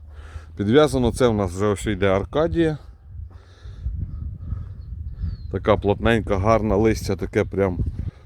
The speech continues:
ну, шикардос. Просто в тургорі блистить то, що надо все. От. І вже прирости місцями є до двох метрів. Там вже, он, дивіться, бачите, аж куди вигнало. Треба буде підв'язувати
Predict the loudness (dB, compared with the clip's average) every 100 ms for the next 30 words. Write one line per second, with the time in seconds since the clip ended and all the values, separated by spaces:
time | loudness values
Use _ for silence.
0 | -20 _ -16 -10 -2 -2 0 -4 -6 -16
1 | -20 _ -10 -10 -10 -14 -8 -4 -2 0
2 | 0 0 -2 -2 -4 2 2 2 -6 -8
3 | -6 -4 -2 -2 -4 -10 -14 -18 -16 -18
4 | -18 -20 -20 -20 -10 -8 -8 -4 -2 2
5 | 2 2 0 2 0 -2 -2 -4 0 0
6 | 2 0 0 0 -8 -20 -20 -14 0 2
7 | 4 0 2 0 0 -4 -4 -4 -4 -4
8 | -4 -4 -8 -6 -6 -6 -8 -12 -10 -8
9 | -8 -8 -20 -20 -20 -18 -2 0 2 0
10 | 0 -2 -14 _ -20 -20 -20 -20 -20 -20
11 | -18 -18 -18 -18 -8 -2 0 0 0 -2
12 | -2 -4 0 2 2 -2 -4 -6